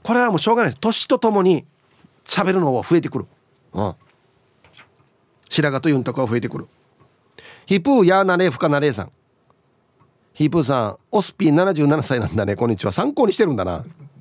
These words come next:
早速ですが、今日の記述式アンケートは、若者文化とは言えないかもですが、高校生の娘、米食べない。えー？友達もみんな食べないからお弁当にも入れないでって。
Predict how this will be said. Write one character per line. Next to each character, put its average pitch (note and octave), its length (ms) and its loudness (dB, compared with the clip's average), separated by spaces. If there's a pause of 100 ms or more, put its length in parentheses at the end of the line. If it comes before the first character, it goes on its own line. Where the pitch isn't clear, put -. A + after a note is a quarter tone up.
(1000)
早 F3 180 -2
速 G#3 200 -2
で G#3+ 80 4
す D3+ 80 -4
が、 D3 160 -2
今 G#3 120 2
日 F#3 40 4
の D#3 100 2
記 D3+ 160 -8
述 F#3 220 -4
式 - 240 -2
ア D#3 60 2
ン E3+ 60 -2
ケ D#3 100 -2
ー A#2 40 -4
ト G#2 200 0
は、 F#2 260 0
若 C3 240 -2
者 F3+ 220 2
文 G3 140 0
化 F#3+ 100 -2
と B2+ 120 -2
は A#2 100 0
言 C3+ 100 0
え - 20 2
な C#3+ 140 2
い C#3+ 40 -2
か - 80 -6
も A2 120 -2
で G2 80 -2
す - 120 -8
が、 E2 240 -6 (300)
高 E3 160 2
校 D3 100 0
生 D3+ 140 2
の D#3+ 80 2
娘、 G#2 460 -4 (160)
米 F3+ 200 0
食 C3 140 -2
べ C3+ 80 0
な B2+ 160 0
い。 - 60 -10 (220)
え - 40 0
ー？ F3+ 420 6 (1400)
友 A3+ 160 2
達 A#3 180 2
も C4 120 4
み C#4+ 80 2
ん - 20 6
な A#3 40 6
食 F#3+ 160 0
べ G#3+ 60 2
な A#3 60 4
い G#3+ 60 2
か D#3+ 80 2
ら C#3 80 0
お F3 100 2
弁 A#3 160 2
当 F3 200 2
に D3 100 2
も B2 100 2
入 E3 120 0
れ G#3 100 2
な E3+ 100 0
い C3+ 60 0
で C3+ 140 2
っ - 20 -2
て。 - 240 -10